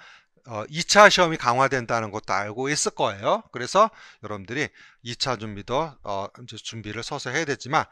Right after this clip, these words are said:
물론 일 차가 붙어야 이제 이 차를 할 수 있는 거죠. 그래서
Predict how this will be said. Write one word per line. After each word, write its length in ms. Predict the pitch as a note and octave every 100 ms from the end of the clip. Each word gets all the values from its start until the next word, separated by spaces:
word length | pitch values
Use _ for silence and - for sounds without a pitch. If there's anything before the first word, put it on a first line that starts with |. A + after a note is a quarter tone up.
| -
물론 180 | - E3
일 100 | D3+
차가 200 | F#3 F#3
붙어야 360 | D3+ C3 C#3+ B2+
이제 280 | A2 - A2+
이 80 | A2
차를 200 | - A2+
할 80 | B2
수 120 | A#2+
있는 120 | G2
거죠. 400 | F#2+ F#2 B2+ G3 -
그래서 380 | G#2+ G2+ E3